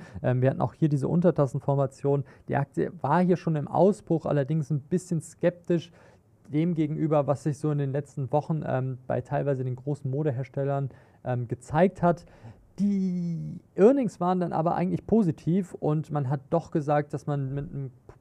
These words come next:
Momentum eigentlich gerade rechnen kann, insbesondere im Jeansmarkt. Zusätzlich, ja, gab's, äh, Songs von Beyoncé, die das,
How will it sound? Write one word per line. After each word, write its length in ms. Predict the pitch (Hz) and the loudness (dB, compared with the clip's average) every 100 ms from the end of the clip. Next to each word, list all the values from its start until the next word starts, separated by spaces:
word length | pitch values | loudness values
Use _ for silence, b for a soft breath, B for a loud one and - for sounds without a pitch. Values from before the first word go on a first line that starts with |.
| - - | -20 -10
Momentum 520 | 131 131 143 180 156 | -6 -2 -2 -2 -4
eigentlich 280 | 123 120 - | -6 -8 -6
gerade 240 | 127 - | -6 -4
rechnen 300 | 147 - 156 | -4 -4 -4
kann, 180 | - 135 | -2 -4
insbesondere 640 | 151 - 147 139 135 127 | -6 -6 -6 -4 -4 -4
im 140 | 123 113 | -6 -6
Jeansmarkt. 640 | 170 220 - 156 151 147 | -4 -4 -2 0 0 -4
Zusätzlich, 540 | - 190 165 - 156 - b b b | -6 -2 -2 -2 -6 -6 b b b
ja, 160 | 135 127 | -4 0
gab's, 420 | 139 135 - - - - | 0 -2 -8 -20 -12 -2
äh, 160 | 131 | -2
Songs 400 | 120 - 202 220 | -2 0 0 0
von 240 | - 156 131 | 0 0 0
Beyoncé, 540 | 160 147 147 190 202 | -2 -2 -2 0 0
die 120 | 175 | 0
das, 280 | 151 135 | -2 -6